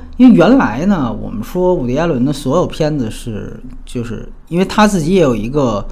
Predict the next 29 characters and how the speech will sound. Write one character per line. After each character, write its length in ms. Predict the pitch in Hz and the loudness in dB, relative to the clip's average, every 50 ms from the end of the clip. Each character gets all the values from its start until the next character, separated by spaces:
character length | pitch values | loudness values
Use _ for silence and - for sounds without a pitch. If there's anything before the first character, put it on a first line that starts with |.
| - - - - - - - - - | -12 -14 -14 -14 -14 -14 -14 -8 -4
有 140 | 147 143 | 0 0
一 60 | 139 151 | 2 2
个 60 | 170 | 2
片 220 | - - 233 220 | 4 6 6 6
子 60 | 214 | 6
的 80 | 165 147 | 4 2
片 240 | - - - 240 233 | -2 2 6 8 8
名 200 | 214 147 127 139 | 8 8 6 4
就 100 | 175 190 | 2 2
被 120 | 170 151 | 0 0
翻 220 | 143 - - 151 147 | 0 0 -2 -2 0
译 20 | |
成 200 | 131 117 120 117 | 0 0 0 0
叫 180 | 139 139 120 113 | 0 0 -2 -2
《罪 180 | 113 - 135 113 | -2 -4 -4 -4
与 80 | 104 | -4
罚》 200 | - - - - - 117 | -6 -8 -10 -12 -10 -10
嘛， 60 | 110 | -8
然 140 | 107 104 113 | -6 -4 -2
后 100 | 139 147 | -2 0
你 100 | 139 127 | 0 0
会 80 | 120 123 | 0 0
发 180 | 123 156 151 | -2 -2 -2
现 140 | 147 156 147 | 0 -2 -2
很 160 | 127 - 101 | -2 -4 -4
多 120 | 95 131 135 | -4 -6 -4
片 240 | 135 - 143 131 135 | -4 -2 -2 -2 -2
子 160 | 123 107 110 - - - - - - - - | -2 -4 -6 -10 -14 -16 -16 -14 -16 -16 -14
像 460 | - - 143 123 117 113 107 98 | -6 -2 -2 0 0 -2 -4 -6